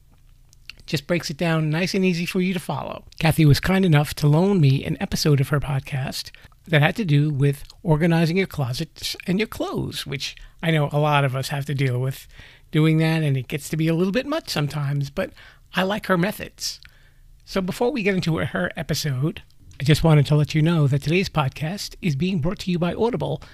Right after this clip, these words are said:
and you can get a free audiobook download and a thirty-day free trial at w w w dot audible trial dot com slash sherpa. And there's over a hundred eighty thousand titles that you can choose from for your iPhone, Android,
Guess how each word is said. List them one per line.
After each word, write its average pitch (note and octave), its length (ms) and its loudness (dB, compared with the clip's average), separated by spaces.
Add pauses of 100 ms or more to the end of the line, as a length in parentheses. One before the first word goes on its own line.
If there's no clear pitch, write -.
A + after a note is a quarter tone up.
(220)
and D3 120 6
you E3+ 80 2
can D3+ 160 2
get D3+ 200 2
a D#3+ 120 0
free F3+ 340 -4
audiobook F#3 520 2
download C#3 520 2 (320)
and D3 140 4
a C#3 40 4
thirty-day G3 420 2
free B3 200 -2
trial E3 560 -2
at E3 240 -6
w C#3+ 300 0
w C#3+ 260 2
w G3+ 300 -2
dot D3+ 260 -2
audible C#3 280 2
trial D#3+ 420 0
dot D#3 240 0
com D3+ 340 0 (220)
slash C#3 560 -4
sherpa. - 480 -4 (400)
And F3+ 80 4
there's D#3 120 6
over D3 240 2
a C#3+ 40 4
hundred F#3 380 4
eighty E3 280 2
thousand D#3 460 0
titles E3 480 0
that - 160 -6
you F3 80 -8
can F#3+ 140 -4
choose A3 280 -2
from C#3+ 320 2 (220)
for - 140 -4
your C3+ 100 0
iPhone, E3 560 -2
Android, D#3+ 500 2